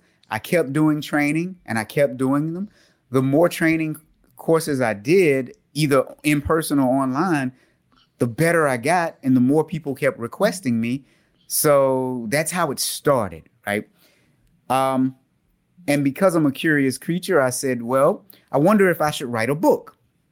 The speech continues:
And I started talking to some traditional publishing houses, and I found out that they would give me three percent royalties for writing a book. And I said, "Well, nah, I can do this crap myself."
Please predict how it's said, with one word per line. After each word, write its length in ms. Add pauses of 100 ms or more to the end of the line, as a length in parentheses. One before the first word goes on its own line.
(800)
And 140
I 60
started 380
talking 360
to 100
some 140
traditional 460
publishing 420
houses, 460
and 120
I 60
found 360
out 280 (400)
that 120
they 140
would 180
give 180
me 340 (220)
three 200
percent 500 (100)
royalties 680
for 140
writing 320
a 60
book. 360
And 100
I 80
said, 220
"Well, 460 (120)
nah, 320
I 60
can 100
do 100
this 120
crap 240
myself." 420